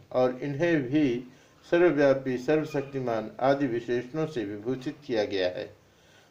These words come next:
वरुण देव के इस सर्वोच्च स्वरूप को अभिव्यक्त करने वाला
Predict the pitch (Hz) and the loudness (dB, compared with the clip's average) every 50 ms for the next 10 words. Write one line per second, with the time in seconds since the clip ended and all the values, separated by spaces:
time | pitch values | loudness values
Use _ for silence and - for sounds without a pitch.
0 | _ - 135 151 160 175 180 175 170 165 175 175 170 165 180 165 - - 165 156 | _ -2 0 2 4 6 4 4 4 2 2 2 2 2 2 2 2 2 0 -2
1 | - - - 139 139 143 165 175 170 - - 156 151 - 139 135 139 160 165 160 | -2 0 2 2 4 4 2 2 0 0 -4 -8 -4 0 0 2 4 2 2 0
2 | - 160 156 147 - 139 117 117 120 123 143 147 147 - - 135 - 135 131 131 | 0 0 0 2 2 0 0 0 -2 -2 -2 -2 -2 -4 -8 -4 0 2 2 4
3 | 139 156 156 147 131 120 113 113 113 113 - - - | 4 4 4 6 6 6 4 4 2 0 -2 -6 -12